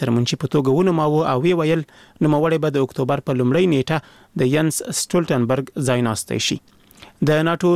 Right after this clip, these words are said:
سرمنشي ینس سټولټنبرګ پر خپله ایکس پاڼه یا پخواني ټویټر د روټې د ټاکلو هرکلی کړی او هغه یې یو پیاوړی مشر او اجماع جوړونکی بللی دی. د جرمني خبري اژانس د راپور له مخې سټولټنبرګ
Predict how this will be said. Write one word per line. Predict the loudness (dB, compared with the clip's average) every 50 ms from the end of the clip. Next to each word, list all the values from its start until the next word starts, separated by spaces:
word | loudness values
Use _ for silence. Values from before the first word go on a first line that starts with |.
| 2 0
سرمنشي | 0 0 2 0 0 0 0 0 0 2
ینس | 2 2 2 0 -2 -4 -6 -6 -6
سټولټنبرګ | -4 -2 -2 -2 0 0 0 0 2 0 -2 -2 -4
پر | -6 -6
خپله | -4 -2 -2 0 0 -2
ایکس | -2 -4 -4 -4
پاڼه | -2 -2 0 0 0 0
یا | 0 -2 -4
پخواني | -4 -2 0 0 0 0 0
ټویټر | -2 -2 0 0 -2 -4 -6 -16 -20 -20 -20 -16 _ -4 0
د | 0 2
روټې | 2 2 2 0 0 0 0
د | 0 -2 -2 -2
ټاکلو | -4 -4 -2 -2 -2 0 0 -2
هرکلی | -2 -4 -4 -2 0 0 0 0 0
کړی | 0 0 2 2 2 2
او | 2 0 0 -2
هغه | -2 -2 0 0 2
یې | 2 2 2 2
یو | 0 0 0
پیاوړی | 0 0 0 2 0 0 0 0 0
مشر | 0 0 -2 -2 0 0
او | 0 0
اجماع | -2 0 0 0 0 0 0
جوړونکی | 0 0 2 2 2 0 0 -2 -2 -4 -6 -4 -2
بللی | -2 -2 0 0 0 0 0 0
دی. | -2 -2 -4 -8 _ _ _ _ -20 -14 _ -2 0
د | 0 0 0 0
جرمني | 0 0 2 2 0 0 -2 -2
خبري | -2 -2 0 0 0 0
اژانس | 0 -2 -2 -2 -2 -2 -2 -2
د | -2 -2
راپور | -2 -2 -4 -2 0 0
له | 0 0
مخې | 0 0 -2 -2 -2
سټولټنبرګ | -2 -2 -2 -2 0 0 0 0 0 0 0 0